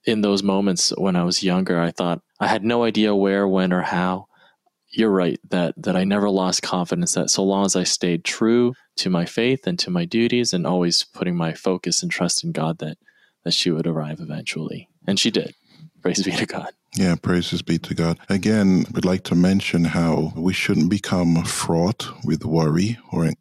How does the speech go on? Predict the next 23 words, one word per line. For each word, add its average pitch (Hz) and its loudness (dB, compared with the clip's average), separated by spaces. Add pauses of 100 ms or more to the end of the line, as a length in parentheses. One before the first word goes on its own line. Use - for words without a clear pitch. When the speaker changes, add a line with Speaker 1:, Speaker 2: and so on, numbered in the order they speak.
Speaker 2:
anxiety 85 0
as - -2
we 73 0
get 71 0
older 85 0 (160)
and 80 0
we 78 4
are 76 2
not 82 2
yet 78 0 (100)
married, 80 0 (140)
uh, - -4
because - -2
what's 101 0
most 101 2
important 87 0
is 78 0
our 85 0
service 87 0
to 76 -2
God. 90 0 (220)
The 87 2
ultimate 104 2